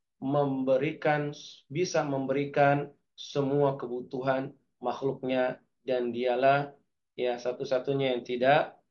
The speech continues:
butuh kepada apapun. Allah Subhanahu wa taala berfirman di dalam surat Fatir ayat lima belas, Allah menjelaskan, eh, tentang dirinya, eh, bahwasannya dialah Al-Ghani,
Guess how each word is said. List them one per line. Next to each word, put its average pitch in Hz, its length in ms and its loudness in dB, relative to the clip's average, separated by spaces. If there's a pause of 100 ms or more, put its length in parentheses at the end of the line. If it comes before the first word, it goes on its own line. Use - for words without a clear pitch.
(120)
butuh 135 360 -6
kepada 123 680 0 (480)
apapun. 110 600 -6 (1200)
Allah 143 240 4
Subhanahu 143 560 0
wa 135 120 4
taala 147 280 4
berfirman 135 560 -2
di 120 160 -8
dalam 143 200 2
surat 127 280 0
Fatir 143 440 0
ayat 127 160 -2
lima 127 240 -4
belas, 147 400 0 (560)
Allah 135 240 0
menjelaskan, 143 640 0 (560)
eh, 123 320 2
tentang 151 320 2
dirinya, 143 640 2 (640)
eh, - 400 -10 (560)
bahwasannya 127 560 0
dialah 135 400 4
Al-Ghani, 131 720 0